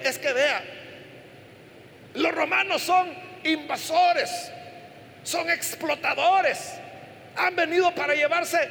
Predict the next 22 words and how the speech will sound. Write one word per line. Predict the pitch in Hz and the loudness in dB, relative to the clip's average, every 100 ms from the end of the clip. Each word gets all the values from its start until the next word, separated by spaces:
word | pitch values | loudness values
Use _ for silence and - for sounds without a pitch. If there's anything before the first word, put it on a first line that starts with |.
| - 294 | -6 -2
la | 311 | 0
riqueza | 311 - 392 359 302 285 | -2 0 0 2 0 0
de | 285 | 0
nuestro | 277 277 | 0 0
país. | - 240 233 - - - - - - | 2 0 0 -8 -14 -18 -18 -20 -12
Cierto, | - - 233 277 254 - - - - - - - - - - - - - | -6 -4 -2 -2 -4 -8 -10 -12 -20 -20 -20 -20 -20 -20 -20 -20 -20 -8
todo | 269 294 | -2 -2
eso | 285 311 | 0 -2
era | 285 | -2
cierto, | 254 311 311 - 269 | 0 0 0 -2 -2
y | 269 | -2
precisamente | 269 330 294 302 330 311 | -2 -2 -2 0 0 2
porque | 285 269 240 - - - - | 2 2 2 0 -4 -12 -2
era | 359 440 415 - | 2 4 2 0
cierto, | 277 294 254 180 - 226 - - - - - - - - | 0 0 2 0 -2 -4 -4 -16 -18 -18 -20 -20 -12 -4
había | 233 339 349 | 2 4 4
que | 277 | 2
vencerlos. | 262 262 240 - 392 403 320 226 - - - - - - - - - - - - - - - - - - | 2 2 2 4 4 4 2 0 -2 -6 -12 -16 -18 -18 -20 -20 -20 -20 -20 -20 -20 -20 -20 -20 -12 -6
El | 170 | -6
punto | 247 247 240 | -6 -2 2
ahora | 240 240 | 2 2
es | 233 | -2